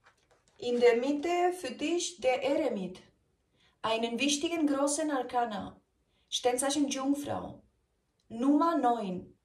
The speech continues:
Wir reden über einen Zyklus. Äh, die Karte der Eremit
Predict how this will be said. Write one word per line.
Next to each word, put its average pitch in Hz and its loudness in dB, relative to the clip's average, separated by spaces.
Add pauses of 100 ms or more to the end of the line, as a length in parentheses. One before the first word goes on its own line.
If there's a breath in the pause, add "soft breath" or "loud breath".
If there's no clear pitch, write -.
(720)
Wir 233 -2
reden 247 4
über 285 2
einen 233 2
Zyklus. 208 -10 (3000)
Äh, 233 2
die 240 -6
Karte 339 2
der 311 0
Eremit 330 -2